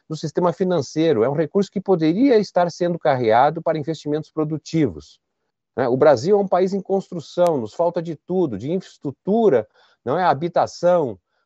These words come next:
ou seja, tem, ah, locais, áreas que poderiam t-, sofrer, ter acesso a investimento com lucratividade, inclusive, né? E cuja tecnologia é conhecida, não é uma tecnologia, eh, da qual nós,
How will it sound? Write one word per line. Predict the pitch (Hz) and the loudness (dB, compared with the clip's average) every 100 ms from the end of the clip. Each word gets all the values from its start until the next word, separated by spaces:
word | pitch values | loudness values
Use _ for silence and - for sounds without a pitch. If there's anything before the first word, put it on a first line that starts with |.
| - | -18
ou | |
seja, | 110 139 139 | -8 -6 -6
tem, | - 170 190 240 - _ _ _ | -4 0 2 0 -4 _ _ _
ah, | 113 113 92 | -2 0 -2
locais, | 117 151 - 160 202 151 - | 0 -2 2 2 2 0 -4
áreas | 127 175 196 - | -2 0 -2 -6
que | 165 | -10
poderiam | 170 151 156 202 | -8 -6 -4 -6
t-, | 180 - - | -6 -14 -18
sofrer, | - 170 139 151 196 151 _ _ _ | -10 -8 -6 0 0 0 _ _ _
ter | - 156 | 0 2
acesso | 151 - 196 - | 2 0 -2 -2
a | 165 | -6
investimento | 147 147 123 117 165 156 | -6 -6 -6 -4 -4 -4
com | 143 135 | -2 -2
lucratividade, | 165 196 160 190 196 135 143 214 180 131 | 0 -2 -2 -4 -4 0 2 2 0 -6
inclusive, | 110 113 101 80 85 71 _ _ | -12 -12 -10 -10 -10 -12 _ _
né? | 110 151 _ _ 131 | -12 -12 _ _ -6
E | |
cuja | 127 214 214 | 2 2 4
tecnologia | 220 202 190 180 143 269 | 2 2 2 2 2 -2
é | |
conhecida, | 247 190 123 - 226 208 104 | 0 0 -2 -4 -4 -2 -2
não | 107 117 | -2 -2
é | 175 | -2
uma | 175 | -4
tecnologia, | 143 147 143 110 101 143 131 - _ _ _ | -4 -4 -2 -2 0 2 2 0 _ _ _
eh, | 92 | -6
da | 92 127 | 0 0
qual | - 151 | 4 2
nós, | 143 | 2